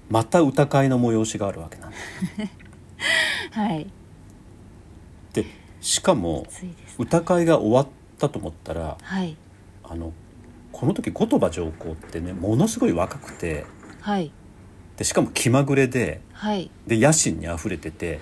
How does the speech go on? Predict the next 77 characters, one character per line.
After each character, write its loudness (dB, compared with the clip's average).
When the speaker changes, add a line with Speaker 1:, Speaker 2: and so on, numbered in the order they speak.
Speaker 2:
は -2
い。 -4
Speaker 1:
勢 4
い 4
が -4
あ 6
る -4
っ -8
て -16
い -8
う -6
わ -6
け -12
で、 -2
Speaker 2:
は -8
い -6
は -6
い。 -10
Speaker 1:
「夜 2
更 -8
け 4
に 2
出 -2
発 4
す 0
る 2
ぞ」 4
っ -2
て -6
言 0
っ -6
て、 -
Speaker 2:
<laughs> -
Speaker 1:
で、 2
急 2
に 4
出 -4
発 -6
に -10
な -8
る。 -12
Speaker 2:
結 -8
構 0
き -12
つ -4
い 0
で -2
す -8
ね。 -4
Speaker 1:
う 0
ん、 -4
こ -4
こ -12
が 2
多 2
分 -2
ね、 -4
定 2
家 -8
の -6
熊 0
野 0
詣 -2
の -8
疲 2
れ 2
の -2
ピ 0
ー -6
ク -12
と -8
い -4
う -8
か、 -6
で、 2
Speaker 2:
は 2
い、 -6